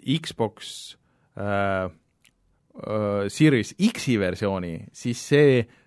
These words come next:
töötab ka, äh, Xbox One'iga. Et, äh, kui sa näiteks, äh, plaanid osta kunagi Series X'i, aga sul seda veel ei ole, aga siis ostad Series X'i mängu, see töötab sul One'iga ka.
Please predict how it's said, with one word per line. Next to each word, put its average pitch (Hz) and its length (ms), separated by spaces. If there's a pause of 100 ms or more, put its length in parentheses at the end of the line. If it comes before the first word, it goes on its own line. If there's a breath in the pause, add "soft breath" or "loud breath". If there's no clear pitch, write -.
(120)
töötab 120 500
ka, 107 420 (400)
äh, 104 560
Xbox - 720 (140)
One'iga. 127 560 (2500)
Et, 113 420
äh, 110 100
kui 117 140
sa 110 160
näiteks, 110 400
äh, 123 320
plaanid 127 400
osta 131 240
kunagi 107 280
Series 110 300
X'i, 147 320 (440 soft breath)
aga 104 280
sul 101 160
seda 110 160
veel 120 220
ei 117 80
ole, 143 160
aga 98 140
siis - 100
ostad - 240
Series 113 240
X'i 117 140
mängu, 156 280
see 107 140
töötab 107 260
sul 104 160
One'iga 98 460
ka. 101 140